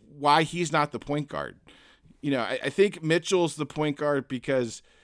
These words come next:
he, he can score like that. They, they have to have a guy like that. He's the closest they have to, like,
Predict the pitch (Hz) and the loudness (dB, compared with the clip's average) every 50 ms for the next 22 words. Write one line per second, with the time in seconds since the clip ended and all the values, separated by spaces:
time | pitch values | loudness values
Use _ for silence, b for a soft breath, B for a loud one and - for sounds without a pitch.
0 | b b - 143 147 165 139 - 208 226 214 240 180 143 - - - 226 254 240 | b b -14 -4 -4 -2 -2 0 -2 -2 0 0 -2 -2 -4 -4 -2 0 2 2
1 | 208 160 123 117 123 143 151 156 - 156 160 170 180 208 - 202 185 160 131 143 | 2 2 0 0 -2 0 -2 0 0 0 0 2 2 2 2 2 0 0 0 2
2 | 139 127 123 - 98 - - 143 160 151 165 151 - 160 160 156 151 131 - 143 | 2 0 0 0 -4 -6 -4 -6 -6 -6 -6 -6 -4 -4 -4 -4 -6 -6 -4 -4
3 | 135 131 127 127 117 - - - 123 117 110 104 98 92 - | -4 -2 -4 -4 -6 -8 -8 -8 -6 -6 -6 -8 -8 -12 -16